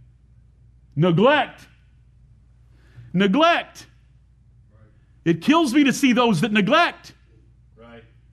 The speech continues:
Speaker 1: They neglect the worship of God. They neglect the love of Christ.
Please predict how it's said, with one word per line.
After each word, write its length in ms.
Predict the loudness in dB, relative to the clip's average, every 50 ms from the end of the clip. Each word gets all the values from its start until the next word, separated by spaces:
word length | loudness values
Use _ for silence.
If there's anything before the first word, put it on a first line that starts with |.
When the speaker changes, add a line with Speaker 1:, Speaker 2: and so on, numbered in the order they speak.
| _ _ _ 0
Speaker 1:
They 80 | 0
neglect 420 | 2 2 2 2 0 0 0 -2 -4
the 80 | -2
worship 380 | 0 0 0 0 0 -2 -2 -2
of 140 | -2 0 0
God. 340 | 0 2 2 2 2 2
They 100 | 2 0
neglect 380 | 0 0 0 0 0 0 0 -2
the 80 | -4 -2
love 160 | -2 0 0
of 160 | 0 -2 -2
Christ. 460 | -2 -2 0 0 0 0 0 -4 -8